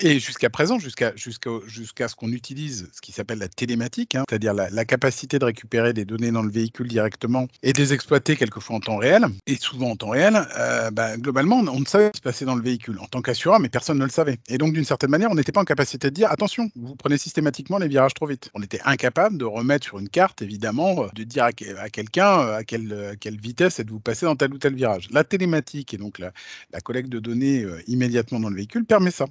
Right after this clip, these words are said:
permet d'avoir des conseils qui soient, euh, immédiats, voire, bah, des comportements qui consistent à dire, « Attention, à tel endroit, par exemple, vous n'avez pas levé le pied, vous êtes passé beaucoup trop vite à cette intersection. » Et c'est pour ça, hein, ce qui est, ce, si je donne cet exemple-là, qui est un exemple, encore une fois, qui, qui, euh,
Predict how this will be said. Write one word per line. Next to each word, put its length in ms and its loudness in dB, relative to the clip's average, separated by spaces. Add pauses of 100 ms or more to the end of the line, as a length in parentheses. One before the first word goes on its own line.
permet 300 6
d'avoir 380 2
des 120 -2
conseils 480 2
qui 120 -12
soient, 480 0
euh, 180 -10
immédiats, 420 4 (180)
voire, 460 6 (120)
bah, 240 -16
des 140 -4
comportements 720 -2
qui 160 -10
consistent 340 -6
à 60 2
dire, « 180 4
Attention, 420 0
à 60 2
tel 140 0
endroit, 300 0
par 120 2
exemple, 200 -2
vous 80 0
n'avez 220 4
pas 160 4
levé 180 -2
le 80 -8
pied, 260 -6
vous 140 -8
êtes 100 -8
passé 220 -8
beaucoup 260 -10
trop 160 -10
vite 180 -6
à 60 0
cette 240 -10
intersection. » 680 -2 (160)
Et 80 -2
c'est 160 4
pour 180 -4
ça, 180 4
hein, 240 2
ce 60 -16
qui 140 -8
est, 60 -6
ce, 200 -12
si 200 -12
je 100 -6
donne 260 0
cet 180 -12
exemple-là, 560 -2
qui 100 -8
est 120 -6
un 80 0
exemple, 420 -4
encore 180 -6
une 100 -4
fois, 220 0
qui, 280 -18
qui, 300 -12
euh, 100 -10